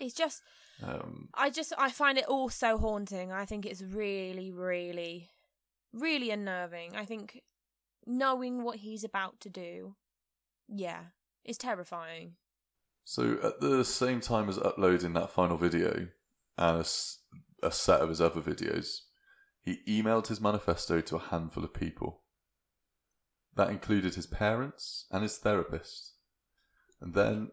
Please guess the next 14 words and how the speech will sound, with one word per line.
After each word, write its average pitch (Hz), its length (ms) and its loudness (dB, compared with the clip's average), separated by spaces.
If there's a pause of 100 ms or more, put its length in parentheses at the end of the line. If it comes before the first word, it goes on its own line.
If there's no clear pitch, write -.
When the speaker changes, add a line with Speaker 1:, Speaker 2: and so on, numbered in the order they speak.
Speaker 2:
Elliot 95 300 6
started 87 440 0
his 85 100 -8
plan. - 400 -6
Speaker 1:
Ugh. 208 60 -16 (2500)
Speaker 2:
Elliot 113 240 6
had 117 100 2
formed 95 460 2
an 90 60 0
entire 90 420 2
plan 85 260 0
for - 120 -14
the 82 80 -4
day. - 260 -4